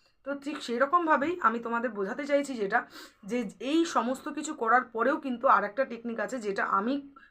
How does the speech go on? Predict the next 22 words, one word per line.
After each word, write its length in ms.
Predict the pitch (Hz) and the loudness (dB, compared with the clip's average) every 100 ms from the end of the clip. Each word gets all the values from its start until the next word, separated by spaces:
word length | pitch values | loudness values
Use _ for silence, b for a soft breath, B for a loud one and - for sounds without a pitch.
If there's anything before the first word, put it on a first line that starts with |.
| _ | _
করি, 340 | 226 220 302 | -4 -2 -2
সেটা 260 | - 240 240 | -4 -4 -4
হচ্ছে, 220 | 247 285 | -4 0
আমি 280 | 262 208 240 | 2 2 0
যেটা 180 | 269 254 | -2 -2
করি 240 | 233 247 | -4 -8
সেটা 240 | - 196 220 | -8 -6 -6
হচ্ছে 320 | - 240 233 B B - | -4 -4 -4 B B -6
মডার্ন 520 | 220 226 226 277 285 | 0 4 6 6 4
অ্যাস্ট্রোলজি, 600 | 277 196 - 214 208 220 359 | -2 -4 -2 -4 -4 -6 0
অ্যাডভান্স 380 | 202 190 226 233 | 4 4 2 0
অ্যাস্ট্রোলজি। 640 | 214 - 202 190 180 240 B B B B _ 214 | -2 -2 -2 0 0 -6 B B B B _ -6
যে 160 | 208 302 | -2 0
অ্যাস্ট্রোলজি 580 | 240 233 262 247 233 | 0 -2 -2 -2 -4
কিন্তু 320 | 254 233 233 262 | -8 -8 -6 -8
খুবই 380 | - 226 262 214 | -6 -2 -2 -2
ইউনিক 420 | 196 254 240 294 - B B | 0 2 4 0 -4 B B
এবং 220 | 214 247 254 | -4 -2 2
আমাদের 340 | 220 262 294 | 4 4 4
একটা 220 | 277 269 | 2 2
বিশেষ 640 | 233 185 233 - 320 302 - | -2 -4 -6 -4 -4 -4 -4
কিন্তু 540 | 254 240 269 381 | -6 -4 0 -2